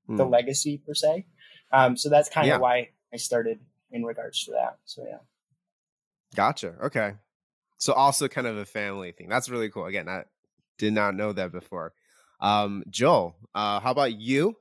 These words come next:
Speaker 2: And I know I wa-, I wanted to mention you last just 'cause, um, we've talked about the story, and part of it has to do with leadersh-, leadership courses and all that's pretty interesting. But,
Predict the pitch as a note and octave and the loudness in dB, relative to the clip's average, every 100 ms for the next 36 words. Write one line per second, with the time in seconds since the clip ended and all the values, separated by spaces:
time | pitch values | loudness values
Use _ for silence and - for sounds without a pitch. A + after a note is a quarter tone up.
0 | - A#2+ B2 C3+ C3+ C3+ B2 B2 A#2+ A#2+ | -10 -4 -2 -2 0 0 -2 -4 -6 -8
1 | A#2+ A#2 A2+ A2 G#2+ G2+ G2 - G2+ G#2 | -8 -8 -8 -10 -8 -4 -4 -6 -6 -6
2 | F#2+ - _ _ _ _ - G#2 G2+ F#2+ | -6 -12 _ _ _ _ -4 0 0 -2
3 | F2+ _ - A#2 C#3+ D#3+ - C3 A#2 A#2+ | -10 _ -10 0 2 2 0 0 0 -2
4 | G#2 G#2 G2+ - G2 G2 G2 F2 F2 F2 | -6 -6 -6 -6 -4 -4 -4 -6 -8 -12
5 | F#2 _ _ - A2+ G2+ G#2 G2 _ F#2+ | -16 _ _ 0 0 0 -6 -8 _ -8
6 | F#2 - F#2+ F#2+ F2 - E2+ G2+ G2+ - | -8 -10 -12 -10 -10 -14 -10 -8 -8 -12
7 | _ - C3 A#2+ B2 - A#2 A2 - G#2 | _ -2 0 0 -4 -4 -4 -4 -6 -6
8 | G2+ - F#2 F#2 F2 - - F#2 E2+ E2+ | -8 -10 -10 -10 -10 -12 -10 -10 -10 -16
9 | - - G#2 F2+ D2+ | -20 -20 -10 -6 -6